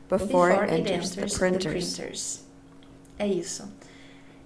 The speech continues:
Speaker 2: Essa técnica, depois eu vou fazer um vídeo especificamente sobre essa técnica, ela é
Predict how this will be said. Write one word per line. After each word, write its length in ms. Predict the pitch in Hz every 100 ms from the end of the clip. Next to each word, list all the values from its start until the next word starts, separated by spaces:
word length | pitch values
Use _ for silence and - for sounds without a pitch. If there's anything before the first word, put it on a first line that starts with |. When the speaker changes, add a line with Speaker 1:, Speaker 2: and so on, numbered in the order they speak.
| - -
Speaker 2:
Essa 320 | 240 269 330
técnica, 480 | 320 254 262 262 226
depois 240 | 208 214
eu 60 | 214
vou 120 | 214
fazer 200 | 214 208
um 100 | 214
vídeo 240 | 208 208 208
especificamente 760 | 208 208 247 240 233 208 208
sobre 160 | 202 190
essa 160 | 190
técnica, 540 | 190 202 202 202 196 190 -
ela 280 | 202 233
é 380 | 240 214 226 240